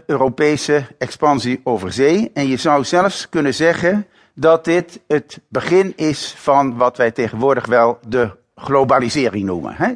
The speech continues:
Dit is voor het eerst dat je ziet dat Noord- en Zuid-Amerika worden betrokken in de, wat allereerst is geweest, de Euraziatische handelswereld.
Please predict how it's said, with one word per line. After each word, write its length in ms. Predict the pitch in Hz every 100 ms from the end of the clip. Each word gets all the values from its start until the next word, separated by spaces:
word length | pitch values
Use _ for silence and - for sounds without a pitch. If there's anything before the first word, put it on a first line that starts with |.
| -
Dit 180 | 175 202
is 160 | 165
voor 180 | - 127
het 160 | 113 -
eerst 420 | 202 233 - - _
dat 220 | 156 160
je 80 | 147
ziet 360 | 127 165 175 -
dat 340 | 143 139 - - _ -
Noord- 380 | 135 180 175 -
en 160 | 117
Zuid-Amerika 920 | 151 151 151 135 131 143 127 135 135 - _ _
worden 600 | 113 143 196 165 175 170 -
betrokken 720 | 110 - 175 196 196 180 165 _ _ _ -
in 300 | 165 160 -
de, 420 | 135 127 135 131 - _
wat 280 | - 139 - -
allereerst 520 | 123 160 220 233 -
is 200 | 180 -
geweest, 540 | 160 143 165 - - _
de 300 | 123 147 127 _ _
Euraziatische 1400 | 175 175 175 - 147 147 117 131 135 147 143 - 139 135 - _
handelswereld. 1300 | - 131 120 87 - - - _ - 113 98 - -